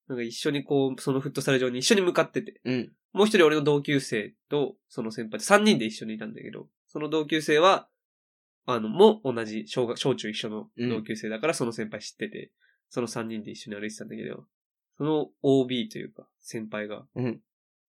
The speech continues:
Speaker 1: 「俺動けっかな」みたいな。
Speaker 2: あー、うん、うん、うん。
Speaker 1: 「俺マジやべえよ」みたいな。「動けねえよ。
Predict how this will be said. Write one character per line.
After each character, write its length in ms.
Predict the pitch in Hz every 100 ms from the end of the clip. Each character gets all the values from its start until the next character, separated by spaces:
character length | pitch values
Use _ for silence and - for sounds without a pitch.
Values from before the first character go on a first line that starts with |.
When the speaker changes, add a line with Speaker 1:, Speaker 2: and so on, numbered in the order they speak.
| _
Speaker 1:
「俺 240 | 143 127 123
動 220 | 143 220
け 180 | - 320
っ 80 | -
か 260 | 220 170
な」 280 | 123 104 - _ _ -
み 140 | 123
た 60 | -
い 40 |
な。 60 | - _ _ _ _ _ _ _ _ _
Speaker 2:
あ 560 | 147 175 190 180 175 139
ー、 0 |
う 0 |
ん、 20 |
う 40 |
ん、 40 | 139
う 20 |
ん。 20 | 156
Speaker 1:
「俺 180 | 156
マ 180 | 147 147
ジ 180 | 120 123
や 180 | 131 147
べ 140 | 208
え 140 | 262 139
よ」 120 | 120
み 60 | 147
た 80 | -
い 20 | _ _ _ _ 156
な。 40 | 139
「動 140 | 240
け 220 | 226 311
ね 80 | 220
え 100 | 135
よ。 180 | 110 -